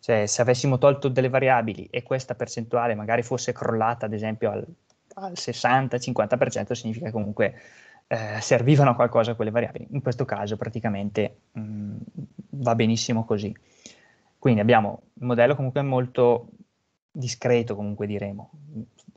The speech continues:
con una percentuale di correttezza globale del settantotto per cento, settantotto virgola cinque per cento.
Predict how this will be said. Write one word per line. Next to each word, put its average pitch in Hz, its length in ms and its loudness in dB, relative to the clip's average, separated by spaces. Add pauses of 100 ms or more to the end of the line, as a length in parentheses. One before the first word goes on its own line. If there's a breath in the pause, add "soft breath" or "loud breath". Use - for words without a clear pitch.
(120)
con 117 160 -4
una 113 140 0
percentuale 120 340 0
di 120 80 -2
correttezza 117 460 0
globale 110 480 2
del 110 260 0
settantotto 110 580 -4
per 110 180 -4
cento, - 320 -6
settantotto 117 540 -4
virgola 110 280 0
cinque 107 300 -6
per 120 180 -10
cento. - 340 -10